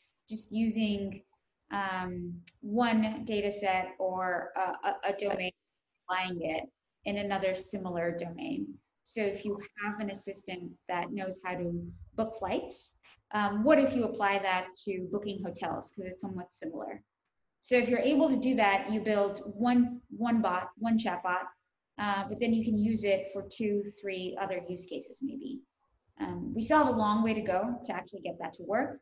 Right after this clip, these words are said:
um, but what would that look like? And, um, you know, what would it look like to have no intents? I think those are two,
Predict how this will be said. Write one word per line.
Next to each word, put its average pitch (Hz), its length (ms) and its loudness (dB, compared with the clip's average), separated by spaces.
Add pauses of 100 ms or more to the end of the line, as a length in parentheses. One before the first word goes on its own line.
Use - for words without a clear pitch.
(400)
um, 196 320 -2
but 196 200 0
what 226 200 4
would 208 80 2
that 160 200 2
look 185 180 0
like? - 260 -10 (220)
And, 175 520 -6 (640)
um, 170 460 -6
you 196 100 -2
know, 180 120 -2
what 214 200 6
would 214 120 2
it 190 160 2
look 196 140 -4 (100)
like - 160 -6
to - 360 -16
have 170 200 -2
no 175 240 -6
intents? 311 420 -6
I 180 60 -10
think 180 180 -14 (160)
those 175 220 -2
are 170 100 -2
two, 170 300 -12